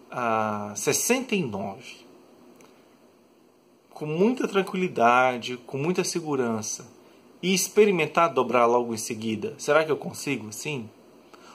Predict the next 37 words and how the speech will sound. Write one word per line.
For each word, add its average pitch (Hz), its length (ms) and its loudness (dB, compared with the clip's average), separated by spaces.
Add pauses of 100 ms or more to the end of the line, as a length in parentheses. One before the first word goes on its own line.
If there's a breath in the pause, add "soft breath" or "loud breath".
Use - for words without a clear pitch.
(140 loud breath)
Ou 131 160 0
então, 160 540 0 (360 loud breath)
se - 160 -6
eu 139 60 2
cons-, 151 240 -2
se - 220 -4
eu 147 180 2 (220)
não 156 180 2
conseguir 160 360 0
a 160 40 2
cento 170 220 0
e - 40 -14
trinta 170 280 -2
e 160 40 4
oito, 131 420 4
aí 113 60 -6
depois 127 360 -2
eu 147 200 -4 (340 loud breath)
faço 139 640 2 (420)
com 135 300 0
o 123 40 6
alvo 131 300 8
a 123 40 -4
cento - 280 -6
e - 20 -6
vinte. 127 580 -8 (400 loud breath)
Então 110 160 -4
faço 107 300 -10
a - 20 -12
sessenta, 170 1120 -4 (640 loud breath)
com - 40 -12
muita 131 280 -4
atenção, 127 880 -4 (560 loud breath)
fortalecendo 127 880 -2
a - 20 2
minha 143 160 -2
memória, 120 800 0